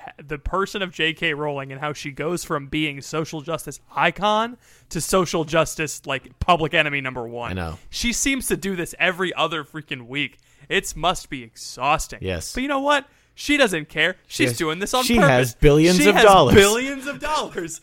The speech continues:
Speaker 1: She built a replica of Hagrid's hut on her own personal estate in Scotland.
Speaker 2: She's probably
Speaker 1: She
Speaker 2: just
Speaker 1: does
Speaker 2: doing this for
Speaker 1: not
Speaker 2: fun.
Speaker 1: care.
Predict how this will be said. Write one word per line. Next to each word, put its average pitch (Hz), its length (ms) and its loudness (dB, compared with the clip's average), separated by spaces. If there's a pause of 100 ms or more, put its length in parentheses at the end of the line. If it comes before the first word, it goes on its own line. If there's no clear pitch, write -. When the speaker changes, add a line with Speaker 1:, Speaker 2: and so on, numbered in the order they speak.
(200)
Speaker 1:
She - 280 0
built 233 500 6
a 170 100 2
replica 180 540 0
of 160 160 0
Hagrid's 160 500 0
hut 208 340 4
on 165 180 -4
her 170 220 -8
own 180 240 -4
personal 185 480 -6
estate 185 600 -4
in 160 140 -8
Scotland. 151 580 -2 (100)
Speaker 2:
She's - 180 -4
probably 139 280 4
Speaker 1:
She 135 60 2
Speaker 2:
just 143 120 -2
Speaker 1:
does 131 80 4
Speaker 2:
doing 127 120 4
this 139 100 2
for 185 100 4
Speaker 1:
not 180 80 0
Speaker 2:
fun. 127 300 -2
Speaker 1:
care. 131 200 -4